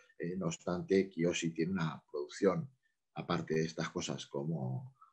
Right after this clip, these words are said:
como Haijin, muy, muy interesante, y por supuesto todo lo que son sus herederos y todo lo que ha quedado de su escuela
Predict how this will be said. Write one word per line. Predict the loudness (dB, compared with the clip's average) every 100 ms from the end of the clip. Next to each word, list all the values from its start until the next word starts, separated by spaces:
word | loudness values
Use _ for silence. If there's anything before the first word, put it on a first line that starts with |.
| _
como | -2 0 -2 0
Haijin, | 2 2 4 2 4
muy, | 6 6 6
muy | 6 4
interesante, | 2 4 4 4 0 4 2 2 -14 -16 -6
y | -4
por | -2
supuesto | -6 -8 -8 -6
todo | 0 0
lo | 0
que | 0
son | 0 0
sus | 0 -6 -4
herederos | 0 4 6 8 6 4 0 -4 -18 -20 _
y | -2
todo | 2 4
lo | 4
que | 2
ha | 0
quedado | 0 2 2 0
de | -2
su | -6
escuela | -8 -4 0 2